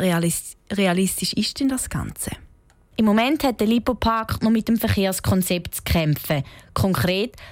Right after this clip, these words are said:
Speaker 2: geht's um den neuen Bahnhof Herblingen. Bei dem ist das Perron mit seinen zwei Metern zu schmal für so viele Fußballfans. Darum bräuchte es jetzt zusätzliche Auf- und Abgänge zum Stadion.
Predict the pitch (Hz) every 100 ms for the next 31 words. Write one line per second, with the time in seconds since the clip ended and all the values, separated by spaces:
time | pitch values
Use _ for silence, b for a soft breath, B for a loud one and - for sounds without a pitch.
0 | B 233 220 240 214 214 208 202 185 185
1 | 214 - 214 196 185 175 170 151 143 -
2 | _ - 190 - 165 202 247 B B 262
3 | - 233 233 233 233 247 233 220 202 196
4 | 202 190 185 226 214 - 196 196 190 180
5 | 170 175 175 - 170 151 - 151 147 156
6 | 147 143 - - b b - 185 214 233
7 | 240 277 254 - B B 220 226 - -
8 | 226 226 226 220 226 226 - 202 202 -
9 | 233 - 190 - - 170 156 175 - 170
10 | 156 151 143 131